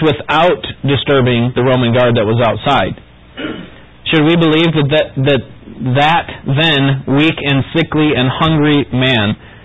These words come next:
could appear to the disciples in such a way as to give them the impression that he had vanquished death, that he could go on to claim that he had died and risen? And, and so the point of the questioning John Stott's making is, no, we, we,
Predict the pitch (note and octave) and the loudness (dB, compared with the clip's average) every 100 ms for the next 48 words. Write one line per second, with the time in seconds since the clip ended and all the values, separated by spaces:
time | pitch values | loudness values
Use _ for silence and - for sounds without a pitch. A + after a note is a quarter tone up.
0 | - D3 C3 D#3 D#3 D3 C3+ B2 C#3+ C#3+ | -4 0 0 2 2 2 0 0 0 2
1 | C3+ A#2+ A#2+ C#3+ C3+ C#3 B2+ B2 A#2 B2 | 2 0 0 0 0 2 2 2 0 0
2 | D3 C#3+ D3 C#3+ C3+ A#2+ - E3 E3+ D#3 | 2 2 2 2 2 0 0 -2 0 0
3 | B2 B2 A2+ C3 B2+ A#2+ C3 B2 B2 A2+ | 2 0 0 2 2 2 0 0 0 0
4 | - - B2 B2 G2+ - - - - - | -4 -4 0 0 -2 -8 -20 -20 -20 -4
5 | C3+ D3 C#3 D3 C3+ C3 C3+ C#3+ B2 B2+ | 0 0 2 2 2 2 2 0 0 -2
6 | A2+ A2+ A2 B2+ B2 A#2 A#2 A#2 A#2 A#2+ | 0 0 0 0 2 2 2 2 2 2
7 | A2 A2+ A2+ B2 A2+ G2 - - - - | 0 0 2 0 -2 -6 -12 -20 -20 -20
8 | - - - - - - - - C3+ B2 | -20 -20 -20 -18 -18 -18 -14 -4 -2 -2
9 | C3+ B2+ D#3 C#3 C3 F3+ D#3+ C3+ C#3 E3+ | -2 0 2 2 0 2 2 0 0 0
10 | - D3 C3 B2+ C3+ C#3 C3 C#3+ C3 A#2+ | 0 0 0 0 0 0 0 0 0 -2
11 | - - C3+ C3 D#3 D#3 C#3 C3 B2 - | -12 -10 -4 0 0 0 0 0 -2 -6
12 | - - - D3 F#3 F3+ C3 D#3 E3 | -20 -20 -6 0 2 2 2 2 0